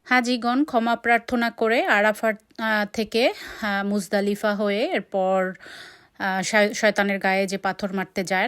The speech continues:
ওখানে যাচ্ছিলেন। আঠারো থেকে বিশ লক্ষ মুসল্লি এবার হজে অংশগ্রহণ করেছেন। আহ, তো যাই হোক, আহ, প্রচণ্ড, আহ, মানুষের ঠেলাঠেলি।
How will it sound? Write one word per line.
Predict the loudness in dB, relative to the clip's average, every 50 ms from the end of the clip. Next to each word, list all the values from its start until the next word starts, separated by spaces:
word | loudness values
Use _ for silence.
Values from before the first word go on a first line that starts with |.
| 0 -2
ওখানে | -4 -4 -4 -4 -4 -2
যাচ্ছিলেন। | -2 -2 -4 -4 -4 -6 -2 -2 -2 -2 -2 0 0 -2 -2 -2 -10 _ _ _ _ -16 -16 _ _ _ _ -4
আঠারো | -4 -2 2 2 4 4 2
থেকে | 2 0 -2 0 2 2 2 4
বিশ | 4 2 0 -2 0 -2
লক্ষ | -2 -2 0 0 0
মুসল্লি | 0 0 -2 -4 -2 -2 0 0 0 0 2 0
এবার | 0 0 2 0 2 2 0 0
হজে | 0 -4 -4 -2 -2 -2
অংশগ্রহণ | -2 -2 -4 -6 -8 -8 -6 -8 -4 -4 -4 -4
করেছেন। | -4 -6 -6 -6 -6 -6 -4 -6 -4 -4 -4
আহ, | -6 -6 -12 -16 -12 -8 -8 -8 -8 -10 -6 -4
তো | -2 -2 0 -2
যাই | 0 0 0 0 0 0
হোক, | 0 0 -2 -2 -2 _ _
আহ, | -20 -14 -4 -2 0 2 4 2 2
প্রচণ্ড, | 2 _ 0 0 2 2 2 4 4
আহ, | 6 6 4 4 0 -6 -20 -20 -20 -20 -20 -20 -20 -20 -20 -20 -6 -2 2 2 2
মানুষের | 4 2 2 2 0 0 2 4 4 4 4 2 0
ঠেলাঠেলি। | 0 2 2 2 2 0 0 -2 0 0 0 0